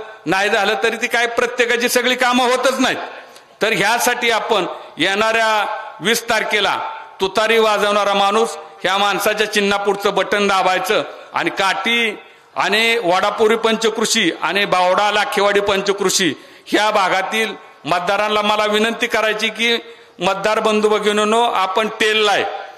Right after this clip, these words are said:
आणि टेलला जर आपल्याला पाणी आणायचं असलं, नदीवर बंधारे बांधायचे असले, आता ह्या महाशयान आमदारांनी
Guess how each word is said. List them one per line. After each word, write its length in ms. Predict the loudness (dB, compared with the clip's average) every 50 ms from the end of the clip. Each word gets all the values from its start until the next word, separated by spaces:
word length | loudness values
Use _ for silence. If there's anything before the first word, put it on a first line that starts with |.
| -20 -10 -6
आणि 140 | -6 -6 -6 -4 -2
टेलला 360 | 0 0 2 2 2 0 0
जर 180 | 0 0 0 0
आपल्याला 380 | 0 0 0 -2 -2 0 0 0
पाणी 340 | 0 0 0 0 2 0
आणायचं 380 | 0 0 0 0 -2 0 0 -2
असलं, 340 | -2 -2 -2 0 0 0 0 -2 -8 -14 -16 -20 -18 -8 -2
नदीवर 440 | 0 0 2 4 4 4 4 4 2
बंधारे 460 | 2 0 0 2 0 2 0 2 2
बांधायचे 460 | 2 0 0 2 0 0 0 0 0
असले, 360 | -2 -2 -2 -2 0 0 -2 -2 -6 -14 -20 -20 -12 -4
आता 220 | -4 -4 0 0 0
ह्या 300 | 0 2 2 0 2 2
महाशयान 580 | 2 2 2 2 2 2 0 0 0 0 0
आमदारांनी 640 | 0 0 0 0 0 0 0 2 0 2 2 0